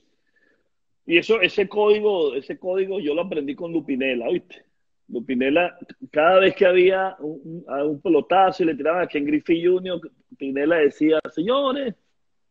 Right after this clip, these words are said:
fulano de tal." Y es más, no le vas a dar una vez, le vas a dar dos veces, dos veces.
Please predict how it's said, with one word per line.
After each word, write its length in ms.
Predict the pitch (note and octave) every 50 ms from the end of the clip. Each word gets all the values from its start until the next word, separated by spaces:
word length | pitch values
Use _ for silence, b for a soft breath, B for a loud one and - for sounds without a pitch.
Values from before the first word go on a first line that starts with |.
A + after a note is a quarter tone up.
| _ _ _ _ _ _ _ _ _ -
fulano 460 | D3+ D#3 D#3 D3+ E3 E3+ E3+ F#3+ F#3+
de 160 | E3+ C#3+ A2
tal." 260 | - A#2+ G2+ G2 G2 G2 F#2+ _ _ _ _ _ _ _ _ _ _ _ _ _ _ _ _ _
Y 100 | E3 F3+
es 60 | G3
más, 140 | G#3 A#3 A3+
no 80 | G#3+ A3
le 100 | A3+ A#3+
vas 100 | A#3+ A#3+
a 40 | A#3+
dar 120 | A#3 A#3+ A#3+
una 180 | A#3 A#3 A3
vez, 140 | A3 A3 G#3
le 120 | F#3 E3+
vas 140 | E3 E3+ E3+
a 40 | F#3+
dar 140 | F#3+ G3 F#3+
dos 160 | F#3 F#3 E3+
veces, 260 | D#3 D3 - - _ _
dos 260 | _ A#2+ C#3 D#3 D3 D#3
veces. 340 | C#3+ - - - _ _